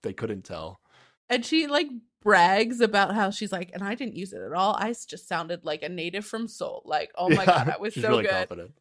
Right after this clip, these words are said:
Speaker 2: But, like, the moment she gets in there, she does, like, a honking noise to test the mic.
Speaker 1: Yeah.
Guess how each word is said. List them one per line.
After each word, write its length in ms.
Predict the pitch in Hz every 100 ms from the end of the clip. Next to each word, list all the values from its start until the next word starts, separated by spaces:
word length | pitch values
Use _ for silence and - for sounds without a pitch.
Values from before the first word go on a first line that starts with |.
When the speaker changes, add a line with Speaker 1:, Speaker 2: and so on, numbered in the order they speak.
| _ _ _ _ _ -
Speaker 2:
But, 160 | 233
like, 220 | 247 247
the 100 | 339
moment 340 | 294 254 262 302
she 140 | 294
gets 240 | 254 226 208
in 160 | 220
there, 160 | 226 269
she 160 | -
does, 180 | 240 240
like, 200 | 240 220
a 80 | 196
honking 640 | 196 - 196 190 214 233 226
noise 260 | 214 254 -
to 140 | -
test 340 | 214 233 202 - -
the 80 |
mic. 460 | 190 190 190 311 - _ _
Speaker 1:
Yeah. 240 | 110 87